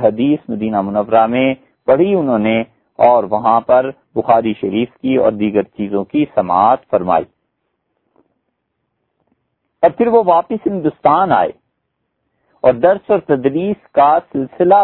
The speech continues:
انہوں نے شروع کیا، اور اللہ تعالی نے ان کے علم میں بڑی برکت دی۔ ان کے والد حضرت شاہ عبد الرحیم صاحب رحمۃ اللہ علیہ ان سے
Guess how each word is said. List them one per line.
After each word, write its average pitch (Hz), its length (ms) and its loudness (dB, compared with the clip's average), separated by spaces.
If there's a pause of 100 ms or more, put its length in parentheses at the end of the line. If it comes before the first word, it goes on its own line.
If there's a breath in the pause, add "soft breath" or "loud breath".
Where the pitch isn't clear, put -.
انہوں 135 280 -2
نے 147 140 0 (340)
شروع 202 340 -2
کیا، 156 260 2 (1600)
اور 170 420 4 (260)
اللہ 151 260 2
تعالی 165 580 2
نے 117 220 -2 (380)
ان 175 160 0
کے - 200 2
علم 220 360 0
میں 139 220 0 (420)
بڑی 185 240 2
برکت 156 500 -2
دی۔ 82 100 -8 (760)
ان 110 100 -4
کے 120 160 0
والد 131 440 2 (500)
حضرت 165 220 2
شاہ 175 160 2
عبد 151 140 -4
الرحیم 139 400 0
صاحب 123 180 0
رحمۃ 117 320 -2
اللہ 117 300 0
علیہ 147 340 2 (540)
ان 156 160 0 (140)
سے 147 120 4